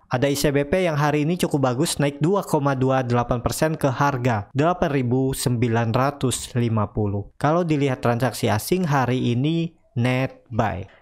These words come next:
Kalau dilihat dari broker summary-nya, I C B P memang lagi diakumulasi oleh broker asing. Ada C S, B K, B Q, A K, dan Citi. Kita langsung saja ke teknikalnya. Secara teknikal,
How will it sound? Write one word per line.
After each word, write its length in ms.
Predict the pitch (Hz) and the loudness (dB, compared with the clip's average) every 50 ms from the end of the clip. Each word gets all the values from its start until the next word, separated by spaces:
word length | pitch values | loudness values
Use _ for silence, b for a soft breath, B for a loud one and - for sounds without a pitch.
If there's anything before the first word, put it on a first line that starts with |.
| b b | b b
Kalau 240 | - 135 139 156 | 0 0 2 2
dilihat 480 | 180 175 185 175 156 143 135 147 143 131 | 2 2 0 0 0 0 0 0 0 0
dari 160 | 135 131 131 | 0 0 0
broker 400 | 131 120 127 123 - - 135 135 | 0 0 0 0 0 0 0 0
summary-nya, 720 | 131 - 135 127 120 117 117 113 117 117 107 135 156 170 165 | 0 0 0 0 2 0 0 0 0 0 0 0 0 0 0
I 80 | 156 | 0
C 240 | 135 - - 135 123 | 0 0 0 0 0
B 160 | 113 120 117 | 0 0 -2
P 400 | 113 - 151 156 170 175 180 180 175 - - _ _ _ _ _ _ _ _ _ _ _ _ _ _ _ _ _ - | -2 0 0 0 2 2 0 -2 -2 -4 -10 _ _ _ _ _ _ _ _ _ _ _ _ _ _ _ _ _ -4
memang 400 | 123 120 117 127 147 160 165 156 | -2 0 0 0 0 0 0 0
lagi 320 | 135 120 117 123 135 151 | 0 0 -2 -2 -2 -2
diakumulasi 1500 | 165 147 139 135 127 135 135 135 - - 117 117 120 120 - - - 127 117 123 123 120 120 120 120 117 113 - - 123 120 | -2 -2 -2 -2 0 0 0 -2 -2 -4 -2 -2 -2 -4 -4 -4 -2 0 0 0 0 0 0 0 0 0 -2 -2 -2 0 0
oleh 240 | 120 123 117 123 123 | 0 0 0 0 0
broker 400 | 123 110 - 120 - - 117 110 | 0 -2 -2 -2 -2 -2 0 0
asing. 480 | 104 110 - - - 165 175 190 196 - - | 0 -2 -2 -2 -2 -2 0 0 0 -2 0
Ada 160 | 117 113 120 | 0 0 0
C 240 | 107 - 131 - - | 0 0 -2 0 0
S, 240 | 185 202 196 - - | 0 0 0 -2 -2
B 240 | 135 131 123 - | -2 -2 -2 0
K, 160 | - 165 165 160 143 | 0 0 0 2 2
B 240 | 131 127 123 - - | 0 -2 -2 -4 -6
Q, 320 | - - 160 165 160 160 160 b b b b b b - | -4 -2 0 0 0 -2 -4 b b b b b b -6
A 160 | 120 117 - - | -6 -6 -2 0
K, 240 | - 139 139 139 | 0 2 2 2
dan 240 | 123 113 113 120 113 | 0 0 0 0 0
Citi. 640 | 113 - - - 127 120 117 - 123 110 101 104 - B B B B B | -2 -6 -4 -2 -2 -2 -2 -2 -4 -4 -4 -6 -10 B B B B B
Kita 240 | - 139 - 185 180 | -8 -4 -2 0 0
langsung 320 | 190 185 175 - 175 151 | 0 0 -2 -2 -4 -2
saja 240 | - 143 123 120 113 | -2 -2 -2 -2 -2
ke 80 | - | -2
teknikalnya. 640 | 110 - - 110 110 113 - - 110 110 117 143 165 | -4 -2 -2 -2 -4 -4 -4 -2 -2 0 0 0 0
Secara 320 | - - - 147 135 135 - | -2 -2 -2 -2 -2 0 0
teknikal, 560 | - 131 127 123 - - 165 196 247 - | 0 -2 -2 -2 0 0 0 0 -2 -6